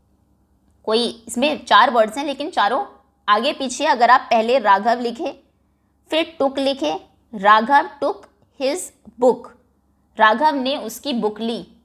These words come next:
अब ये सेंटेंस सही है। तो ऐसे ही जो सेंटेंसेस हैं, इनको आपको रीअरेंज करके नीचे लिखना है। रिमेंबर, याद रखना, to begin the sentence with a capital letter, ये आपको पता होना चाहिए।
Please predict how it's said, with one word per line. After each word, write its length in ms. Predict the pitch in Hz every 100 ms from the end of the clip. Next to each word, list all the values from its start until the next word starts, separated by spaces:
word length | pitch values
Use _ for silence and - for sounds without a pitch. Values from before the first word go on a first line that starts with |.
| -
अब 140 | 233 269
ये 160 | 311
सेंटेंस 500 | - 247 240 240 247
सही 240 | 196 170 175
है। 140 | 196 175 _ _ _ _ _ -
तो 60 |
ऐसे 240 | 208 - 302
ही 80 |
जो 140 | 349 277
सेंटेंसेस 640 | - 220 226 226 254 277
हैं, 300 | 247 392 _ _ _ -
इनको 240 | 233 233
आपको 320 | 277 247 294
रीअरेंज 640 | 285 208 240 262 254 269 262
करके 400 | 208 208 240 330
नीचे 420 | 214 233 254 254
लिखना 320 | 220 214 190
है। 280 | 208 330 - _ _ _ _ -
रिमेंबर, 520 | 240 269 277 226 185 - _ _
याद 340 | 170 196 - 370
रखना, 520 | 247 254 247 381 - _ _ _ _ -
to 100 | 254
begin 460 | - 226 262 349
the 120 | 294 -
sentence 520 | 233 214 214 269 370 190
with 180 | 214 - -
a 100 | 233
capital 560 | 247 202 185 - 196 247
letter, 440 | 196 180 202 190 175 _ _ _ -
ये 80 | 208
आपको 260 | 214 262
पता 240 | 262 269 277
होना 200 | 247 226
चाहिए। 480 | 208 175 170 175